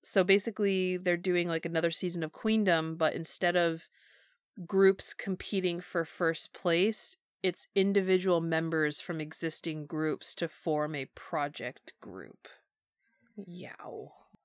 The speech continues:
Speaker 1: So, but they have to, like, compete to be in the group.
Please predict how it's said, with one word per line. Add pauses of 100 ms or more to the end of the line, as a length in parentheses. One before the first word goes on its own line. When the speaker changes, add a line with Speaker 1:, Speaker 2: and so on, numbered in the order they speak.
(180)
Speaker 1:
So,
but
they
have
to,
like,
compete
to
be
in
the
group.